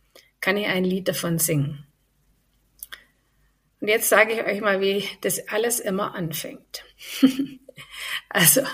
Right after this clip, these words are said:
der Beginn ist immer: Sie stecken das Gegenüber in eine Box.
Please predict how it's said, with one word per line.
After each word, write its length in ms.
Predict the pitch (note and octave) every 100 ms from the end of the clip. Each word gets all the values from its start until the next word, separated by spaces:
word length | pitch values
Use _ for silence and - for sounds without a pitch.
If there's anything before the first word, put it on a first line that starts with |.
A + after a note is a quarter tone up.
| - _ - - - A#3
der 100 | G#3+
Beginn 540 | B3 A#3+ D4 D#4+ E4+ - - _
ist 540 | - B3+ B3+ - - - - _
immer: 500 | - G3 D#3 - - _ - _ _ _ _ _ _ _ - _ _ _ _ _ _ _ _ _ _ _ _
Sie 180 | - G#3
stecken 680 | - - C#4 C#4 D#4+ E4
das 260 | C4 F#3 F#3
Gegenüber 800 | G#3 F#3+ F#3+ G3 B3 B3 A#3+ -
in 180 | G#3 -
eine 280 | F#3+ F#3 F#3
Box. 680 | F#3 F#3 F#3 - - -